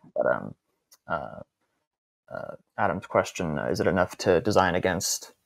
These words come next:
governance attacks rather than giving people the power to retroactively nullify them? Um, I mean, in, in my experience, I think if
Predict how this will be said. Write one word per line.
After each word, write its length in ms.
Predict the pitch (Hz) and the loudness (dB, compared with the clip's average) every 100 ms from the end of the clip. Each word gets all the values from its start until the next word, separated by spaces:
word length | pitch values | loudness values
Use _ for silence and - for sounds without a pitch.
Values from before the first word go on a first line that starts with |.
| - | 2
governance 340 | 101 90 90 | 4 4 2
attacks 380 | - - 90 - | -4 0 0 2
rather 240 | 92 90 85 | 2 4 2
than 380 | 87 87 87 - | 0 0 -4 -4
giving 220 | 90 90 | -2 -2
people 180 | 92 73 | 0 0
the 80 | - | 2
power 200 | - 82 | 6 6
to 60 | 71 | 6
retroactively 680 | 71 80 - 71 78 73 | 4 2 0 -2 0 -4
nullify 400 | 71 76 - 87 | 0 -2 2 2
them? 260 | 80 82 95 _ _ _ _ - | 2 -4 -6 _ _ _ _ -6
Um, 180 | - 62 - | -2 0 6
I 40 | |
mean, 200 | 131 110 | 8 10
in, 140 | 113 | 8
in 120 | - 117 | 6 6
my 140 | 104 | 6
experience, 340 | - 127 120 | 6 0 2
I 60 | 101 | 0
think 240 | 107 101 | 0 0
if 320 | - 104 - | 0 -2 -4